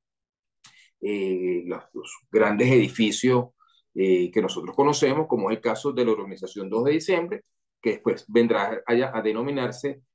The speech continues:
veintitrés de enero. Entonces, ese es el fondo social que va a explotar en mil novecientos cincuenta y ocho.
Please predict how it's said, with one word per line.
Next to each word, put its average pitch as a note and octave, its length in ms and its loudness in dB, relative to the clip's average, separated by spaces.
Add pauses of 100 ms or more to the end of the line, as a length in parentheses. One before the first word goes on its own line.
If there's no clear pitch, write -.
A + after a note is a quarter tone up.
(280)
veintitrés G2+ 640 0
de G2+ 80 -10
enero. F2+ 180 -2
Entonces, A#2+ 300 2
ese E3 240 4
es F3+ 60 4
el F#3+ 140 4
fondo F#3+ 420 2
social C#3 580 -6 (400)
que D#3 80 2
va D3 80 8
a C#3+ 40 6
explotar E3 420 0
en D#3+ 120 -4
mil C#3+ 160 -8
novecientos C3 600 -8
cincuenta A2+ 420 0
y E2+ 100 -4
ocho. - 300 -4